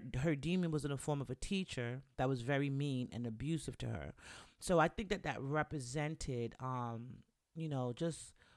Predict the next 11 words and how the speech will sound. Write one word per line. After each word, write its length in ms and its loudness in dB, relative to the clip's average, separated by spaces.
a 60 2
black 400 4
student 720 -2
in 480 0
a 520 0
segregated, 1040 6
for 140 -2
the 80 0
most 340 -2
part, 280 -2
classroom, 840 0